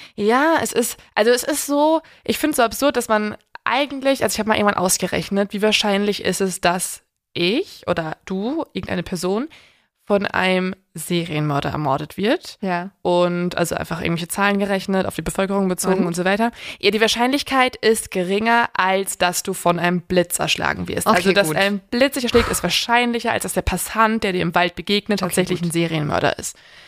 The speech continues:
Speaker 1: Es ist sehr, sehr un-, also höchst unwahrscheinlich, dass
Speaker 2: Okay.
Speaker 1: du so sterben wirst.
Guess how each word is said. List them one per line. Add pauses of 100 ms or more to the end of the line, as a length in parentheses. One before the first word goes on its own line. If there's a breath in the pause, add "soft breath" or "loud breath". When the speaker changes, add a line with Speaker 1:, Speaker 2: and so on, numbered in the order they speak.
(100)
Speaker 1:
Es
ist
sehr,
sehr
un-,
also (400)
höchst
unwahrscheinlich,
dass
Speaker 2:
Okay.
Speaker 1:
du
so
sterben
wirst.